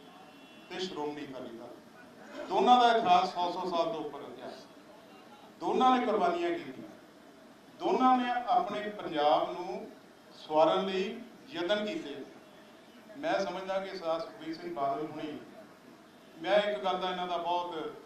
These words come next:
دیਵਾਨਾ ਹੈ ਕਿ ਇਨਫਰਾਸਟ੍ਰਕਚਰ ਦੇ ਵਿੱਚ ਇਹਨਾਂ ਨੇ ਬੜੀ ਰੁਚੀ ਦਿਖਾਈ ਪਿਛਲੇ ਦਸਾਂ ਸਾਲਾਂ ਦੇ ਵਿੱਚ ਔਰ ਪੰਜਾਬ ਦਾ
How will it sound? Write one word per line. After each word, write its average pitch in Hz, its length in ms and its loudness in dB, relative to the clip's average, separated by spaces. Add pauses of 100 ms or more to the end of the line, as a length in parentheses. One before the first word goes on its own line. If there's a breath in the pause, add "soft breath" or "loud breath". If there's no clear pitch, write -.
(1080)
دیਵਾਨਾ 160 380 6
ਹੈ - 220 0 (800)
ਕਿ 220 60 -8
ਇਨਫਰਾਸਟ੍ਰਕਚਰ 214 1120 2
ਦੇ 190 140 -4
ਵਿੱਚ 165 260 -4 (1040)
ਇਹਨਾਂ 233 300 8
ਨੇ 220 140 4
ਬੜੀ 175 360 0
ਰੁਚੀ - 260 -2
ਦਿਖਾਈ 180 360 -2
ਪਿਛਲੇ 175 280 -8
ਦਸਾਂ 151 280 -6
ਸਾਲਾਂ 160 280 -6
ਦੇ 165 140 -8
ਵਿੱਚ 165 160 -12 (840)
ਔਰ 214 320 10
ਪੰਜਾਬ 185 540 6
ਦਾ 208 120 6